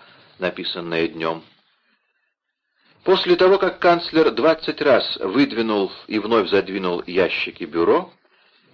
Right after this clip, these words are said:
ему все же пришлось, преодолев некоторую нерешительность, сделать последний шаг в этом деле, другими словами, обыскать королеву. Канцлер повернулся к Анне Австрийской.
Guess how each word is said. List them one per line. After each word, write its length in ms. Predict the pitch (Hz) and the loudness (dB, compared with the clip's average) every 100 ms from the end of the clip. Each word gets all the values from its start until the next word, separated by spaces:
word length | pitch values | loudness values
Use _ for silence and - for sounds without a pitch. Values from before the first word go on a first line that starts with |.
| _ | _
ему 260 | 90 131 214 | -2 0 -2
все 240 | - 190 | 0 0
же 80 | 180 | 0
пришлось, 600 | 160 139 - 143 156 - | -4 -4 0 2 2 0
преодолев 540 | - 113 113 117 - 120 | 0 2 4 4 2 -2
некоторую 520 | 117 - 107 95 87 | -6 -4 -2 0 0
нерешительность, 920 | 85 - - 180 185 185 185 - - _ _ _ _ _ | -2 -4 -4 -4 -4 -4 -6 -12 -16 _ _ _ _ _
сделать 480 | 85 73 139 175 180 | -14 -2 2 2 0
последний 560 | 156 143 135 160 156 156 | -4 -4 -2 -2 -2 -6
шаг 400 | - 104 95 - | -2 0 0 -2
в 60 | |
этом 300 | 82 80 78 | -4 -4 -10
деле, 280 | 76 78 73 - _ _ _ _ _ - | -4 -4 -4 -10 _ _ _ _ _ -8
другими 360 | 160 - 170 | -6 -4 -6
словами, 460 | 165 139 123 147 151 | -4 0 2 0 0
обыскать 680 | - 110 - - 104 107 - | -2 -4 -6 -8 -6 -8 -8
королеву. 640 | 98 85 71 50 - - _ _ _ _ _ _ _ _ - _ | -6 -6 -8 -12 -16 -20 _ _ _ _ _ _ _ _ -20 _
Канцлер 560 | 104 151 185 - 180 - | 2 2 0 -4 -6 -2
повернулся 760 | 143 135 107 135 165 - 151 | 2 4 2 0 -2 -6 -6
к 120 | - | -2
Анне 360 | 92 95 98 95 | 0 0 -4 -10
Австрийской. 600 | - - - - - - | -12 -14 -16 -16 -18 -20